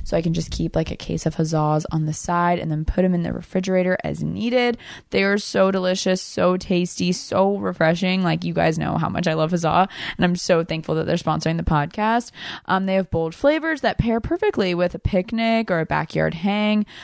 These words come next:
They're all at just three grams of sugar or less per twelve ounce can. The flavors are raspberry and lemon, strawberry and hibiscus, and juicy pear. I really couldn't pick a favorite.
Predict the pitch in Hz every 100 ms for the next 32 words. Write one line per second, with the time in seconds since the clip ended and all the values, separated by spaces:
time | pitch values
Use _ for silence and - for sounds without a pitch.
0 | - 208 - 180 196 - 180 175 - -
1 | 175 185 190 180 165 170 160 160 165 160
2 | 165 - 160 165 160 156 151 - - -
3 | 165 - 156 151 - 82 - - - 151
4 | 131 110 - - - - - - 202 -
5 | 175 175 202 247 269 - 180 170 160 170
6 | 180 170 156 151 160 220 269 277 - -
7 | - - - - 185 180 185 185 190 170
8 | 160 - 160 165 - - 170 165 165 160
9 | - 156 - - 147 143 147 135 - 170
10 | 175 165 175 165 160 175 - 160 160 151
11 | 151 165 196 262